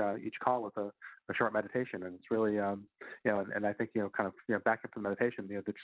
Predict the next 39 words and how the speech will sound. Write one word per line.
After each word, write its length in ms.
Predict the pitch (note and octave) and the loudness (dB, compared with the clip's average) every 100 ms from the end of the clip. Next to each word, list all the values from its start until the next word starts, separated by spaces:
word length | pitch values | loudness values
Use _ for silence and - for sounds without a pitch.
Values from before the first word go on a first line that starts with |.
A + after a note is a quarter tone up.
| - | -8
it's, 140 | G#2+ - - | -8 -8 0
we're 100 | B2+ | 0
just 140 | G2+ - | 0 0
quiet 260 | A#2+ A#2 | 2 2
with 120 | G2 F#2+ | 0 -6
each 140 | - | -8
other, 180 | D#2 - - | -10 -12 -18
just 140 | - | -6
sort 100 | F#2 | -4
of 100 | F2+ | 0
be, 160 | G#2+ G#2 - | 0 0 2
be 80 | A2 | 2
with 160 | G#2+ | 4
each 160 | G#2+ - | 2 2
other, 280 | G2+ G2+ G2 - - | 2 2 0 -4 -4
you 100 | G#2 | 0
know, 160 | F#2+ G2 - | 0 -2 -10
t-, 80 | - - | -6 2
together 320 | G#2+ G2+ G2 | 2 4 -2
in 100 | G2 | -4
the 100 | F2+ G2+ | -2 -2
same 180 | G2 - | -2 -6
space, 260 | - G#2+ F2 - _ | 0 2 2 -6 _
you 100 | G#2 | -4
know, 60 | F2+ | 2
virtual 260 | B2+ - F2 | 2 2 -4
space, 180 | - - | -4 -4
I 60 | - | -2
guess. 180 | - - - - - - - | -2 -4 -8 -12 -8 -8 0
Um, 320 | G2+ G#2 G#2 G2+ | 2 2 -2 -2
and, 220 | G#2 G2+ - | -4 -6 -8
and, 100 | G2 G2+ | -8 -2
you 80 | G#2 | 2
know, 80 | G#2 | 2
beyond 320 | G#2 G#2 G2 | 4 2 4
that, 220 | A#2+ A#2+ - G#2 | 2 2 0 -2
uh, 180 | G2 G2+ - - - G#2+ | -2 -4 -12 -16 -4 0
you 60 | |
know, 100 | G2+ | 0